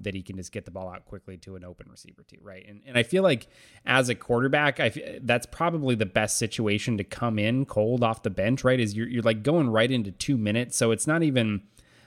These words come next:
the full playbook that you're really worried about because you're in hurry up mode. Like,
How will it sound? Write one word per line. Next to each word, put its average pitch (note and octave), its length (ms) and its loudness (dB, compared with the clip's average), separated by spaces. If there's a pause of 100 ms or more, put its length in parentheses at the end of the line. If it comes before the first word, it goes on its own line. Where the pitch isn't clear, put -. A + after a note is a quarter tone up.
the A2+ 100 2
full B2 360 4
playbook A#2 640 0
that B2+ 120 0
you're A#2+ 140 0
really A#2+ 260 2
worried G#2+ 280 0
about C3 280 0
because B2 280 -2
you're B2+ 140 2
in G#2 60 0
hurry A#2 340 0
up A2+ 80 2
mode. A2+ 420 0
Like, G2 280 -2